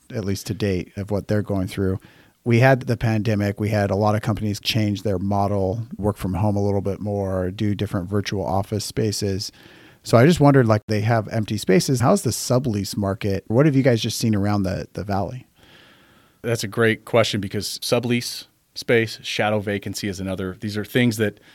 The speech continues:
Speaker 2: if you look at a vacancy report, those numbers don't
Speaker 1: Right.
Speaker 2: show up in this data, right? So you have to go do a little more digging to figure out the whole story,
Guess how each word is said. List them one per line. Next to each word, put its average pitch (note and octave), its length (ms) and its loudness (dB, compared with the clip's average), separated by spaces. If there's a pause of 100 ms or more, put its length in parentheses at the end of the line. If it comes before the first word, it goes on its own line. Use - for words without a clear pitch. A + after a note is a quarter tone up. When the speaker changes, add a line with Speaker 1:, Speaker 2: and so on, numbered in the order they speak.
(520)
Speaker 2:
if - 60 -18
you C3 80 4
look A#2+ 180 4
at G#2+ 60 2
a F#2+ 60 0
vacancy G#2 520 -2
report, F2+ 560 -8
those A#2+ 340 2
numbers G#2+ 300 0
don't G#2+ 140 0
Speaker 1:
Right. - 60 -6
Speaker 2:
show G2+ 240 2
up G2+ 180 -2
in E2+ 100 -6
this F2+ 120 -8
data, G2+ 340 -2
right? G2 240 -6
So A2+ 100 -6
you A#2 120 -4
have A2+ 120 0
to A2+ 80 -8
go G#2 120 0
do G2+ 140 -2
a - 20 -2
little F#2 220 -4
more F2+ 180 -8
digging F#2 420 -8
to F2+ 180 -10
figure F2 260 -6
out E2+ 220 -4 (320)
the G#2+ 80 0
whole F#2+ 180 0
story, F2 580 -4